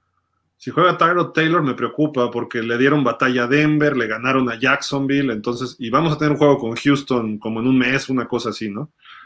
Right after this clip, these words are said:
Pittsburgh tiene quarterback. Filadelfia de repente da rachas buenas al equipo que sea, entonces yo sí creo que Miami estaría en el veintinueve, quizá en el veintiocho,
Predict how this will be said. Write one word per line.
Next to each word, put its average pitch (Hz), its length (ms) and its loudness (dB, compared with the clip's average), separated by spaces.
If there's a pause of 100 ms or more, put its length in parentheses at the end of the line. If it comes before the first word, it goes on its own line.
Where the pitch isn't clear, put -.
(600)
Pittsburgh 196 500 4
tiene 160 600 4
quarterback. 139 440 2 (720)
Filadelfia 165 760 0
de 160 100 0
repente 160 680 -2
da 151 640 2
rachas 131 520 0
buenas 139 440 0
al 113 200 -8
equipo 143 320 -6
que 110 140 -8
sea, 131 280 -2
entonces 135 580 -2 (680)
yo 131 160 0
sí 180 100 0
creo 170 160 0
que 185 100 2
Miami 151 280 0
estaría 143 400 0
en 165 100 0
el 139 120 0
veintinueve, 135 1200 2
quizá 151 220 0
en 185 100 0
el 170 120 2
veintiocho, 123 840 0